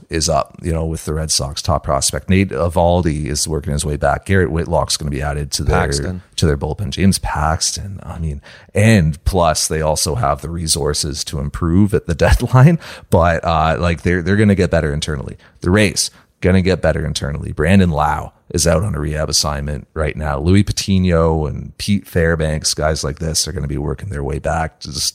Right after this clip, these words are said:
Speaker 1: Tyler Glasnow have an outside chance at contributing down the stretch? We'll see. They're going to upgrade internally. The Rays might not go out and do much at the trade deadline. They might not have the same resources that the Red Sox do, but they're gonna get better internally.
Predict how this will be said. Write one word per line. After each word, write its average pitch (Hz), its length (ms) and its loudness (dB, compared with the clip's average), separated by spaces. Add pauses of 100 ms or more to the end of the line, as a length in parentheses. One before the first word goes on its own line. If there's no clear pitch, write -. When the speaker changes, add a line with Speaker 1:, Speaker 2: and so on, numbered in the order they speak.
Speaker 1:
Tyler 85 320 2
Glasnow 78 640 -2
have 76 180 -2
an 73 80 -6
outside 87 540 0
chance 95 480 0 (360)
at 104 140 0
contributing 101 480 2
down 95 240 4
the 90 80 0
stretch? 87 400 0
We'll 82 140 2
see. 95 400 4 (260)
They're 92 320 2
going 92 400 0
to 80 220 -2
upgrade 67 800 -2
internally. 78 640 0
The 67 120 -8
Rays 92 260 2
might 92 180 0
not 90 200 -2
go 82 180 0
out 87 200 2
and 73 120 -8
do 78 220 -2
much 82 460 -2 (280)
at - 140 0
the - 60 -8
trade 80 260 -2
deadline. 113 400 2
They 76 100 2
might 73 220 -2
not 82 140 -2
have 80 160 0
the 73 80 -4
same 82 240 0
resources 87 580 0
that 82 140 -4
the - 100 -8
Red 78 180 0
Sox 95 400 0
do, 123 360 4
but 76 480 0 (160)
they're 85 160 2
gonna 90 180 6
get 76 160 -2
better 76 200 0
internally. 73 500 -4